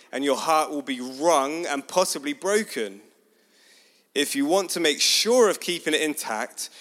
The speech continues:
you must give it to no one. Wrap it carefully around with hobbies and little luxuries. Avoid all entanglements. Lock it up safe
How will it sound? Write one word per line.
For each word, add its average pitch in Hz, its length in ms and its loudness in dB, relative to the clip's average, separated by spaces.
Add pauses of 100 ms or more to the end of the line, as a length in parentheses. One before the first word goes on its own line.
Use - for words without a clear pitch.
(100)
you 127 100 -2
must 131 380 -2
give 165 240 2
it 135 160 -2
to 139 100 -8
no 127 300 -4
one. 98 300 -10 (1000)
Wrap 156 240 0
it 143 180 -2
carefully 175 580 -2
around 143 440 -2
with 123 120 -4
hobbies 131 760 -2
and 131 80 -4
little 160 200 2
luxuries. 117 1000 -4 (440)
Avoid 165 400 4
all 202 300 6
entanglements. 147 1120 -4 (380)
Lock 202 360 2
it 208 80 -2
up 214 220 0
safe 127 580 -6